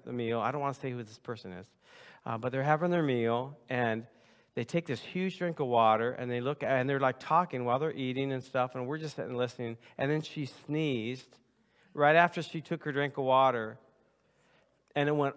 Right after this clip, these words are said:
all over the person that was sitting right across from her, which was me. And no, no joke, not just, like, a little mist. I mean, if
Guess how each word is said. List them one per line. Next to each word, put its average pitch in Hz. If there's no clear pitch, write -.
all 180
over 170
the 151
person 156
that 131
was 123
sitting -
right 131
across 135
from 98
her, -
which -
was 113
me. 139
And 147
no, 175
no 180
joke, 135
not 180
just, 247
like, 240
a 214
little 196
mist. 139
I 143
mean, 127
if 135